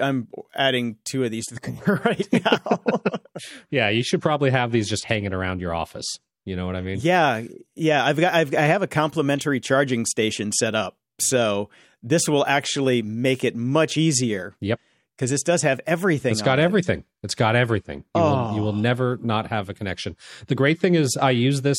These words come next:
Speaker 2: uh, I use one of these, uh, pro tip, I use one of these for my Apple dock that does my phone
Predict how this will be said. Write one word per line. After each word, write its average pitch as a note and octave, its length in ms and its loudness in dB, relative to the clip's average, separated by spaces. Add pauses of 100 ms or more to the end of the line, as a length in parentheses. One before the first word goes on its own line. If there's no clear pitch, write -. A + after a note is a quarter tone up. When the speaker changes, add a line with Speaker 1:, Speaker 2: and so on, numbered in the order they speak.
Speaker 2:
uh, A2 220 0
I A2 60 0
use A#2 260 0
one B2 140 4
of A#2+ 80 0
these, A2+ 260 -2 (100)
uh, A#2 120 -8 (160)
pro D3 180 2
tip, D3+ 280 0 (360)
I A2 60 2
use B2+ 200 2
one C3+ 140 4
of C3+ 80 2
these B2+ 220 2
for A#2 240 2
my A2 280 2
Apple A2+ 460 0
dock G#2 480 0 (120)
that F#2 140 0
does G2 240 0
my F#2 160 2
phone B2 540 2